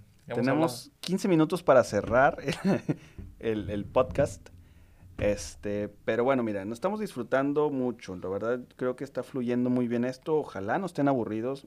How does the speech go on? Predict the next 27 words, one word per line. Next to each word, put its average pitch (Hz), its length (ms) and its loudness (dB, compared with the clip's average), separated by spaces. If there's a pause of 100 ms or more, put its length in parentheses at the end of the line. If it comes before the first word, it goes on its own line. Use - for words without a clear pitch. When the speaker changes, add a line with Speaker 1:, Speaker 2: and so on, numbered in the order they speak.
(120)
Speaker 2:
mamá, 117 340 0
no 107 160 -2
te - 80 -4
aburras, 107 300 -2
por - 120 -12
favor. 104 320 -2 (920)
Y 131 100 -2
si 135 100 -4
sí, 156 180 0
pues 175 160 -2
bueno, 165 200 2
de 131 80 -2
perdido 131 240 2
déjalo 175 340 4
reproduciendo 139 640 2
para 135 220 4
que 110 80 -4
cuente 139 340 -2
ahí 135 160 0
la, 139 300 2
el 101 140 -6
tiempo 143 340 0
de, 131 320 4
de, 101 320 -10
de 101 220 -6
vista, 127 360 -2
¿no? 120 220 -4